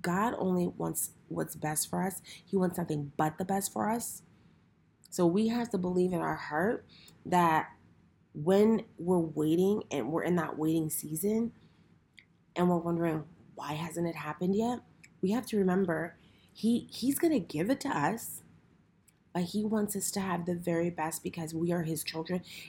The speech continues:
and he wants us to have nothing but the best. So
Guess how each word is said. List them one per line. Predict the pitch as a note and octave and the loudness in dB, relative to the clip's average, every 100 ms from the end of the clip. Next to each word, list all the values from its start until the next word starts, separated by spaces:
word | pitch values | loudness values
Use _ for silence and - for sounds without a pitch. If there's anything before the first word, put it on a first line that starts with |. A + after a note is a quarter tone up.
| - | -6
and | E3 | -2
he | E3+ | 0
wants | E3 E3 E3 E3+ | 0 -2 -4 -6
us | - | -8
to | D#3+ | -8
have | D3+ D#3+ | -8 -8
nothing | D#3 E3 | -8 -8
but | D#3+ D#3 | -8 -10
the | F3 | -10
best. | - - - - - - _ _ _ _ _ _ - | -10 -8 -8 -10 -20 -20 _ _ _ _ _ _ -10
So | - F#3+ F3+ F3 | -2 2 4 2